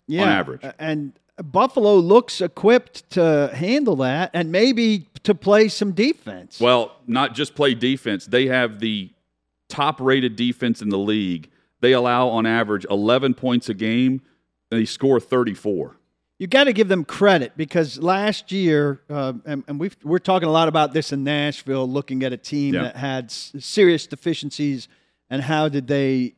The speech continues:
Speaker 1: address those deficiencies. That they've improved some in some categories, but they've left some holes. Buffalo didn't rush the passer well. I don't have the stats in front of me in terms of how they're rushing the passer, but for them to be playing that level of defense,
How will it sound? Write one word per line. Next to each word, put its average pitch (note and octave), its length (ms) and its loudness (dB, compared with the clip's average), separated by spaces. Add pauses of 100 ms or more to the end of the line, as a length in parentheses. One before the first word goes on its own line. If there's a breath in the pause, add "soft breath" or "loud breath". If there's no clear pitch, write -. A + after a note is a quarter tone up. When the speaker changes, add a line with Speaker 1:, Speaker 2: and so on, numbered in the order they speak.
Speaker 1:
address C#3 640 -4
those B2+ 260 -4
deficiencies. B2 840 -8
That A#2+ 200 -10
they've A#2+ 160 -12
improved C#3 580 -4
some C#3+ 520 -2
in B2+ 100 -6
some C#3 260 -6
categories, B2+ 540 -6
but B2+ 220 -12
they've B2+ 180 -6
left C#3+ 300 -2
some B2+ 160 -8
holes. C#3 400 -4 (580)
Buffalo A3+ 340 4
didn't G3 200 4
rush F#3+ 260 4
the C#3 80 -14
passer F3+ 540 -2
well. C3 360 0
I D3 120 -2
don't D#3+ 100 0
have D3+ 140 -2
the C3+ 80 -8
stats F3+ 400 -2
in C#3+ 60 -10
front D3+ 180 -4
of C#3+ 80 -2
me C#3 100 0
in C3 80 -4
terms F3 260 -4
of B2+ 80 -10
how E3+ 220 -2
they're E3+ 140 0
rushing B2+ 260 -4
the B2 80 -8
passer, C3+ 300 -10
but C#3+ 240 -6
for F3 120 -4
them G#3 200 -2
to E3+ 80 0
be D3+ 100 2
playing E3 440 -2
that E3+ 280 -4
level E3 300 0
of C#3 140 -6
defense, G3 500 -4